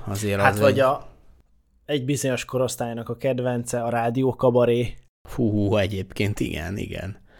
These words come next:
Speaker 2: Hát én emlékszem, hogy, ö, hogy édesapám az rengeteg rá-, szerintem a mai napig rengeteg rádiókabarét hallgat. Azt, ezt a rengeteget, amit leadnak nyilván, tehát szombaton, nem tudom, tíztől délig.
Speaker 1: Igen,
Speaker 2: Lehet, hogy
Speaker 1: én
Speaker 2: még
Speaker 1: is.
Speaker 2: most is akkor van.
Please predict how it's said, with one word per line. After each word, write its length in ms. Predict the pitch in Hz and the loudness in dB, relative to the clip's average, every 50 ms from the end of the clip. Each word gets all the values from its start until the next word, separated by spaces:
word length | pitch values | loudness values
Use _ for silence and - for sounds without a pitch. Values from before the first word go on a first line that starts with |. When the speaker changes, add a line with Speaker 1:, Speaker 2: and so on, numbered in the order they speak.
| _ _ _ _ _ _ _ _ _ | _ _ _ _ _ _ _ _ _
Speaker 2:
Hát 120 | _ - - | _ -8 -4
én 80 | 127 | -4
emlékszem, 460 | 143 147 131 123 113 - - 127 123 | -2 -2 -2 -2 -4 -4 -6 -6 -6
hogy, 220 | 120 120 123 120 123 | -4 -4 -4 -2 0
ö, 320 | 120 120 120 120 120 123 113 | 0 0 0 0 -2 -4 -4
hogy 140 | 123 120 | -6 -8
édesapám 580 | 120 120 120 127 117 - 123 117 - 123 120 120 | -6 -4 -2 0 0 0 0 -2 -2 -2 -2 -2
az 200 | 123 120 113 - | -2 -4 -4 -4
rengeteg 480 | 127 143 147 139 110 101 95 - 98 98 | -4 -4 -2 -2 -2 -2 -4 -8 -8 -8
rá-, 160 | 104 101 98 | -8 -8 -6
szerintem 260 | - - 123 120 131 | -6 -4 0 2 4
a 40 | 131 | 6
mai 180 | 139 147 151 143 | 6 6 6 6
napig 340 | 127 123 123 123 113 101 101 | 4 2 0 -2 -4 -8 -8
rengeteg 460 | 101 101 98 98 101 95 - 101 104 | -10 -12 -14 -14 -16 -16 -16 -14 -12
rádiókabarét 840 | 104 95 98 104 104 107 107 104 - 113 107 110 110 107 104 104 - | -12 -12 -12 -12 -12 -12 -12 -10 -10 -8 -8 -8 -8 -8 -10 -12 -10
hallgat. 400 | - 117 107 107 113 117 110 - | -10 -8 -8 -6 -6 -8 -10 -12
Azt, 140 | 113 - - | -12 -10 -6
ezt 120 | 127 - | -4 0
a 40 | 147 | 0
rengeteget, 500 | 139 139 139 139 131 120 127 117 120 113 | 2 2 2 2 0 0 0 -2 -2 -2
amit 200 | 113 117 113 - | -4 -6 -4 -2
leadnak 460 | 117 113 101 95 95 98 101 101 110 | -2 -2 -2 -4 -6 -10 -12 -12 -12
nyilván, 420 | 107 104 104 101 101 101 - 113 113 | -12 -12 -12 -12 -14 -12 -14 -14 -14
tehát 200 | - 98 107 - _ - - - - - _ | -14 -16 -18 -18 _ -20 -20 -20 -20 -20 _
szombaton, 640 | - - - 139 131 127 120 113 110 - 120 117 113 | -8 -2 2 2 4 4 4 2 2 0 -4 -4 -4
nem 260 | 110 113 117 113 110 | -6 -6 -6 -8 -6
tudom, 320 | - 117 113 113 113 113 117 | -4 -2 -2 -2 -2 -4 -2
tíztől 460 | - 127 120 - - - 123 123 120 | -2 -2 -2 -2 -2 0 0 2 2
délig. 520 | 117 120 117 113 113 123 139 147 147 - _ _ _ _ _ _ _ - - _ _ - | 0 0 0 0 0 0 -2 -2 -4 -10 _ _ _ _ _ _ _ -20 -20 _ _ 0
Speaker 1:
Igen, 120 | - 175 180 | 6 8 10
Speaker 2:
Lehet, 140 | 165 127 123 | 10 10 10
hogy 80 | 151 151 | 10 10
Speaker 1:
én 60 | - | 10
Speaker 2:
még 120 | 147 143 | 8 6
Speaker 1:
is. 60 | 143 143 | 6 4
Speaker 2:
most 200 | 143 135 - - | 4 2 2 0
is 120 | 120 - | 0 2
akkor 340 | 131 - - - 135 147 147 | 0 0 0 2 4 4 6
van. 160 | 135 156 165 | 8 8 8